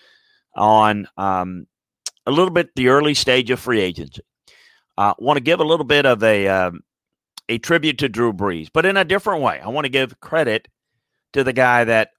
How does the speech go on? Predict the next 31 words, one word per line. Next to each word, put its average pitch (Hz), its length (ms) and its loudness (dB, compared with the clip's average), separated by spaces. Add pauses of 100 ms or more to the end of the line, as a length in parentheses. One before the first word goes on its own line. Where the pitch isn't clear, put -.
(160)
most, 127 640 0 (1300)
um, 101 520 -2 (580)
I 123 160 0
think 120 260 -6
believed 110 380 -4
in 107 100 -6
Drew 110 240 -8
Brees 101 540 -6
more 113 200 -4
than 98 160 -4
anybody 117 540 2
that 104 160 0
I 104 100 2
knew 101 200 -4
in 92 80 -8
the 87 60 -10
coaching 95 380 -6
profession. 85 520 -8
I'm 90 80 -8
gonna 107 180 -4
tell 123 160 -2
you 123 160 0
a 92 40 -2
story, - 500 -6 (1080)
um, 95 540 -2 (840)
going 104 280 2
back 104 300 0 (180)
quite 104 240 0
a 98 40 -2
bit 92 360 -4
on 95 480 -4